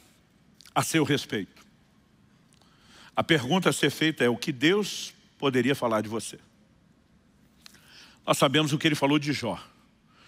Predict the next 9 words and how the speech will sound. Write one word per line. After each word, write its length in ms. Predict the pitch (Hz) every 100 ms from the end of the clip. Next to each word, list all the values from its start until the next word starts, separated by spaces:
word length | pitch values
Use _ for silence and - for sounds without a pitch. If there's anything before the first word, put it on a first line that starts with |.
| - - -
Nós 120 | 120
sabemos 340 | 139 131 143
como 180 | - 139
Deus 220 | 127 135
defende 680 | 110 117 131 131 135 120 131
sua 240 | 117 - 139
integridade, 880 | 120 131 120 92 120 127 123 113 120
sua 240 | - 117
retidão, 760 | 139 143 - 104 127 127 127